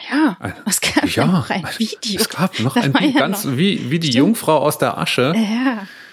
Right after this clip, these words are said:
Speaker 2: Kam ein Video. Was war das denn?
Speaker 1: Äh, das war das letzte Fi-, oder der finale Teil der Zerstörung von Rezo.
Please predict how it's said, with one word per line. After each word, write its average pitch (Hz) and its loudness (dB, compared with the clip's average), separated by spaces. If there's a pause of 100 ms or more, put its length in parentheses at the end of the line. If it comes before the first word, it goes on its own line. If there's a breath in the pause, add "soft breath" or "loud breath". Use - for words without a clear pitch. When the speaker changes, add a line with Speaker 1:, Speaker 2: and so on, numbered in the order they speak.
(320 loud breath)
Speaker 2:
Kam 120 -2
ein 131 2
Video. 107 2 (160)
Was - -10
war 101 0
das - -2
denn? - -8
Speaker 1:
Äh, 185 -4
das - -20
war 185 -8
das - -14
letzte 190 -6 (100)
Fi-, - -14
oder - -10 (140)
der - -16
finale 208 2
Teil 190 0
der 180 0
Zerstörung 180 -6 (200)
von 165 -6
Rezo. 185 -6